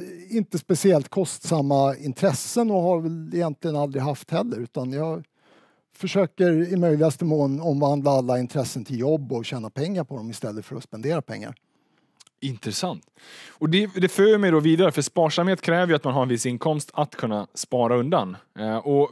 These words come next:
Speaker 2: visst är du, du är inte anställd i dagsläget, utan du är egenföretagare?
Speaker 1: Jag är egenföretagare
Speaker 2: Ja.
Speaker 1: sedan tjugohundra.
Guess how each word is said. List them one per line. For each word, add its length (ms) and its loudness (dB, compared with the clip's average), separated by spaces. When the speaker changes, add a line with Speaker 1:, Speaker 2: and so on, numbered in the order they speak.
Speaker 2:
visst 200 0
är 100 4
du, 520 4
du 140 -2
är 60 4
inte 260 0
anställd 640 0
i 40 4
dagsläget, 640 -2
utan 680 -4
du 200 -2
är 60 4
egenföretagare? 720 0
Speaker 1:
Jag 180 2
är 80 6
egenföretagare 640 2
Speaker 2:
Ja. 80 4
Speaker 1:
sedan 440 -2
tjugohundra. 640 -6